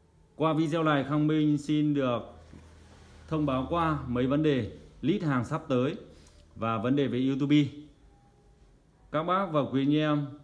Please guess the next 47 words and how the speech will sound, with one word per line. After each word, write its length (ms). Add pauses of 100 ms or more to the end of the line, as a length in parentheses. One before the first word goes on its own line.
tin 200
tưởng 300
và 80
ủng 220
hộ, 260 (320)
vui 240
lòng 220
đăng 160
ký 180
kênh 300
của 120
Khang 180
Minh, 440 (260)
kênh 160
số 140
một 320
cũng 120
như 100
kênh 160
số 160
hai, 240 (800)
hoặc 200
là 100
chia 220
sẻ 300
cho 80
anh 120
em, 180
người 140
nhà, 320 (100)
bạn 220
bè 140
biết 220 (500)
một 220
kênh 220
mua 180
sắm 280
những 160
thiết 140
bị 140
âm 200
thanh 300
mỹ 200
bãi, 440
đồ 360
chất 220
lượng, 280